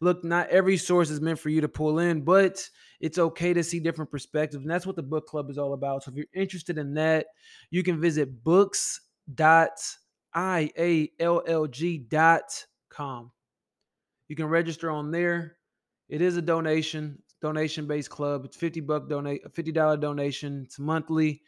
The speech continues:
I promise you, once you get on board it, once you get locked in with this, you will find that minuscule. I promise you the value far, far, far outseats the price.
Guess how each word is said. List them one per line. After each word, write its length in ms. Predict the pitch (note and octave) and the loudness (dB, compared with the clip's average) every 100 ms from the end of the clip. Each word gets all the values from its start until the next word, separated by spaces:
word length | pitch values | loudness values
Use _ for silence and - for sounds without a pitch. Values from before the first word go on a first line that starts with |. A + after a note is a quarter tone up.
| _ _ _ _ - | _ _ _ _ -4
I 100 | D3 | -2
promise 460 | D3+ E3+ E3+ E3 E3 | 2 2 2 0 -2
you, 80 | |
once 180 | D#3+ D#3 | -4 -4
you 60 | D3+ | -4
get 160 | D3+ | -4
on 200 | D3 D3 | -4 -4
board 280 | D3 D#3 D#3 | -2 -2 0
it, 120 | D#3 | -2
once 220 | D3+ D3+ D3+ | -4 -6 -6
you 80 | |
get 320 | D3 D3+ D3+ - | -4 -2 -4 -2
locked 340 | D3 D3 - | -2 -2 -4
in 180 | D3+ D3 | -4 -2
with 180 | D3 - | -4 -2
this, 320 | D3+ D3 - _ _ _ | -2 -2 -6 _ _ _
you 200 | D3 D#3 | 0 2
will 180 | D#3 D3+ | 2 2
find 340 | - D3 D3 | 0 0 2
that 140 | D3 C#3+ | 0 2
minuscule. 680 | D#3 D#3+ D3 - D#3+ D#3+ | 0 -2 -4 -2 0 2
I 80 | D3+ | 0
promise 500 | C#3 D#3 D#3 D#3+ D3+ | -2 -2 -2 -2 -4
you 80 | D#3 | -4
the 80 | C3+ | -4
value 460 | C3+ D3 D3+ C#3+ | -2 0 0 -4
far, 500 | - - C#3+ C#3+ C#3 - | -8 -4 0 2 0 -4
far, 280 | C#3+ C3+ C3+ _ | -2 -2 -4 _
far 460 | C#3 C#3 C3+ C3 A#2+ _ _ _ _ | -2 0 0 -2 -6 _ _ _ _
outseats 420 | C#3 - C#3 C3 - | -10 -8 -10 -10 -14
the 80 | |
price. 540 | - B2+ A#2 A#2 - | -14 -10 -8 -10 -16